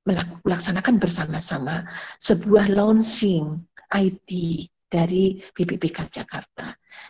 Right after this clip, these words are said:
Kita mendengarkan arahan dan talk show dari Bapak Kepala Badan. Dan ini semua adalah dilakukan dengan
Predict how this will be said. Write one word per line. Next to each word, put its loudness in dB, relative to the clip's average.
Kita 2
mendengarkan 2
arahan 0
dan -2
talk 0
show 2
dari 0
Bapak -4
Kepala -6
Badan. -14
Dan 4
ini 6
semua 4
adalah 0
dilakukan 0
dengan -4